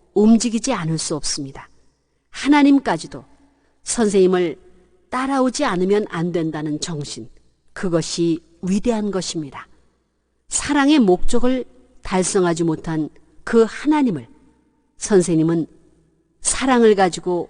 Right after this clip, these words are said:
해방하기를 주장합니다. 사랑의 목적을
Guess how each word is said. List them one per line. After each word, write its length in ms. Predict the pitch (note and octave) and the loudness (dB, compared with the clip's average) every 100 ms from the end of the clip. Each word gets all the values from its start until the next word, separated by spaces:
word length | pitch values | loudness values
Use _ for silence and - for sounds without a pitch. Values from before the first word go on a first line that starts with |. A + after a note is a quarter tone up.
| - | -12
해방하기를 880 | - B3 A#3 A3+ G#3+ E3+ F#3 F#3+ G3+ | -10 -6 -4 -4 -6 -6 -2 -2 -4
주장합니다. 760 | - - F3+ D3+ D3+ C3 - - _ _ _ _ _ _ _ _ - | -2 -2 0 -4 -8 -10 -12 -18 _ _ _ _ _ _ _ _ -14
사랑의 460 | - A#3 G3+ G3 | -4 2 6 6
목적을 680 | F#3+ G3 - A3+ G#3+ A#3 | 6 4 2 -4 -2 -4